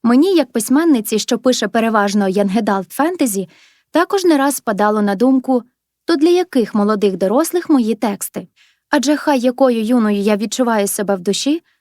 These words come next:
правда в тому, що коли сучасний підліток відкриває написану мною книжку, він занурюється в текст, написаний сорокарічною авторкою,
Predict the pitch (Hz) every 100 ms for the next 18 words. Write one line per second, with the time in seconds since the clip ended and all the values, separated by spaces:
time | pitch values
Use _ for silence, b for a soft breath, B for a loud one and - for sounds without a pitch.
0 | _ - 240 214 214 - 302 381 269 220
1 | - 254 254 262 311 254 233 214 214 208
2 | 254 208 196 202 226 226 254 254 233 208
3 | 214 214 220 - 196 196 202 196 196 240
4 | 320 - 311 285 B B B 240 381 311
5 | 269 285 262 240 208 190 226 277 - -
6 | _ 285 285 349 339 330 320 - 254 208
7 | 208 214 - 220 208 - 196 185 202 190
8 | 185 185